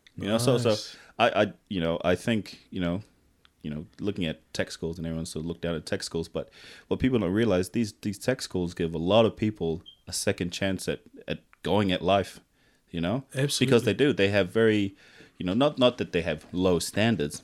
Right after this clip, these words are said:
Speaker 1: but they're more, al-, almost more, there's more avenues to get in there and, and do a course and do whatever you think is, you'd like to do with your life.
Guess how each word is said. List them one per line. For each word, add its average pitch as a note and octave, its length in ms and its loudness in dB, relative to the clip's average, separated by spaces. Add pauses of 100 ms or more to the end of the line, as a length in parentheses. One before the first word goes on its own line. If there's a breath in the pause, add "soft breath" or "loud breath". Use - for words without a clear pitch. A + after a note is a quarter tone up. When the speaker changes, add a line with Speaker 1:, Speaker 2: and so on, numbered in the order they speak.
(100)
Speaker 1:
but G2+ 120 2
they're G#2 120 4
more, A#2 420 6 (720 soft breath)
al-, D#3 80 6
almost D#3+ 380 4
more, G#2 260 4 (180)
there's G#2 140 -2
more C3 300 4
avenues G#2+ 480 4
to G2 80 -4
get F#2 260 2
in F#2 160 2
there F2+ 180 2
and, D#2+ 160 -2
and D#2 260 -6
do A2+ 180 6
a G2+ 40 4
course F#2 440 0
and E2+ 160 -2
do G#2+ 140 0
whatever F#2+ 340 2
you F2 160 -2
think E2+ 300 -6
is, D#2+ 140 -6 (140)
you'd F2 220 -4
like E2+ 180 -2
to - 80 -16
do F2 120 0
with E2+ 120 -2
your D2 120 -6
life. G2 340 0